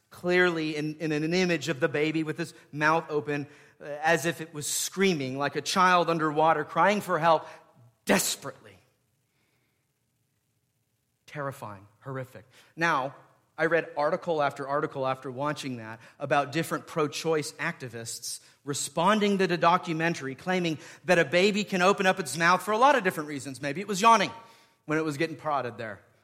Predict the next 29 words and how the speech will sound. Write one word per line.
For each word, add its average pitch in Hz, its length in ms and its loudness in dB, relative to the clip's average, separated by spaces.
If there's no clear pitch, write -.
Or 226 200 8
responding 254 480 6
to 262 80 2
the 247 60 0
stimuli 240 580 4
for 233 120 -2
different 208 260 -6
reasons. 208 260 -6
It 214 60 -2
might 208 140 6
move 202 160 4
around. 214 340 8
Um, 214 520 8
they 226 260 4
probably 214 580 6
other 214 180 6
reasons 170 460 4
than 151 160 -2
pain 120 360 -6
is, 117 180 -16
is 147 100 -10
kinda 156 220 -2
how 151 160 0
all 170 240 4
of 165 80 0
them 147 140 -4
are 151 80 -2
ar-, 147 100 -6
s-, 156 360 -6